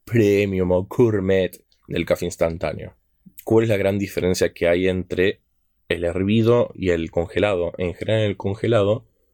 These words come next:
se mantienen mucho más los sabores, los a-, el aroma del café, y en el hervido se pierde mucho sabor, se pierde mucho aroma, se pierde cuerpo, se pierde todo, básicamente.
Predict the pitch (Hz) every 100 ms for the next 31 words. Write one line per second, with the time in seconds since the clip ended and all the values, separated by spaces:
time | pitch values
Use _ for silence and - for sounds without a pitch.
0 | _ - 90 85 85 85 87 87 85 85
1 | - - 80 90 98 92 87 90 - -
2 | 80 78 - 85 80 85 92 90 80 -
3 | - - 101 110 _ _ _ _ _ 90
4 | 92 90 98 104 113 117 107 113 113 _
5 | _ _ - 92 104 92 90 85 85 -
6 | 82 87 87 92 90 82 - 90 85 85
7 | 87 92 98 - 85 82 85 87 - -
8 | 90 90 85 - 98 95 95 - 95 120
9 | 120 101 80 82 78 78 - 78 73 -
10 | - 107